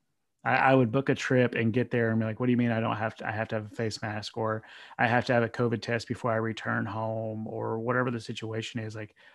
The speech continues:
Speaker 1: there's so much information that's coming out there. And then there's a lot of false information that's out there as well. So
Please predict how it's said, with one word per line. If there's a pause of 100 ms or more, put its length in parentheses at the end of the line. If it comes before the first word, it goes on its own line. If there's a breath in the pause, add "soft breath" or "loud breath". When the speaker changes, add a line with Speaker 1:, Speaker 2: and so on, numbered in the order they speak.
(460 soft breath)
Speaker 1:
there's
so
much
information
that's
coming
out
there.
And
then
there's
a
lot
of
false
information
that's
out
there
as
well. (380 soft breath)
So